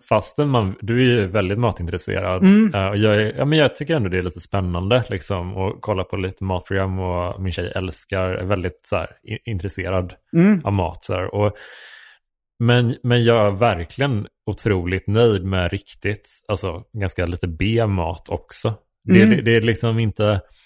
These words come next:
Speaker 1: fortfarande liksom så här, jag vet, ja, men ska, ska kolla på Big Ben eller gigga på Big Ben någon kväll
Speaker 2: Mm.
Speaker 1: på vägen hit. Det finns ju ett par ställen man skulle kunna stanna till på som är, ja, men helt okej restauranger, liksom, eller bra
Speaker 2: Mm, Amida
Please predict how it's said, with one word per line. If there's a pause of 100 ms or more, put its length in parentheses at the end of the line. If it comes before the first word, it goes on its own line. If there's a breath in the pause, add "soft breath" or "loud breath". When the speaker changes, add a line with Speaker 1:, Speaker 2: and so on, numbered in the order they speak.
(520 soft breath)
Speaker 1:
fortfarande
liksom
så
här,
jag
vet,
ja,
men
ska, (180)
ska
kolla
på
Big
Ben
eller
gigga
på
Big
Ben
någon
kväll
Speaker 2:
Mm.
Speaker 1:
på
vägen
hit.
Det
finns
ju
ett
par
ställen
man
skulle
kunna
stanna
till
på
som
är, (440)
ja,
men (1120)
helt
okej
restauranger,
liksom,
eller
bra
Speaker 2:
Mm,
Amida